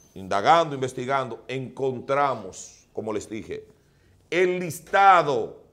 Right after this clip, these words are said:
de quienes formaron la comisión que estudió a profundidad el contrato de Aerodón Siglo veintiuno.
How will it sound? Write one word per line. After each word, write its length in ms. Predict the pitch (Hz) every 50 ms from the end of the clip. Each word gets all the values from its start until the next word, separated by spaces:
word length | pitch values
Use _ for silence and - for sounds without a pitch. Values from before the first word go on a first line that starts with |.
| _
de 160 | - 107 113
quienes 360 | - - 135 131 135 127 - - -
formaron 580 | - - 139 143 139 135 143 165 190 196 196
la 160 | 190 175 175 -
comisión 920 | 165 165 156 151 131 - - - 139 151 170 165 156 135 120 101 87 - - - _ _ _ _ _ _ _ _
que 160 | - 156 165
estudió 420 | 160 165 - 170 160 151 175 202
a 100 | 220 220
profundidad 920 | 220 208 151 143 190 190 190 180 175 180 160 165 170 165 151 135 123 117 - - - - _ _ _ _ _ _ _
el 300 | - 160 180 185 175 151
contrato 840 | - 170 185 185 180 165 139 - 180 190 208 214 202 208 208 196 185
de 120 | 185 180
Aerodón 600 | 170 170 170 170 170 165 156 156 175 196 190 175
Siglo 380 | - - - 185 170 185 185 175
veintiuno. 880 | 175 175 170 165 165 - 151 139 135 143 147 147 143 131 123 110 98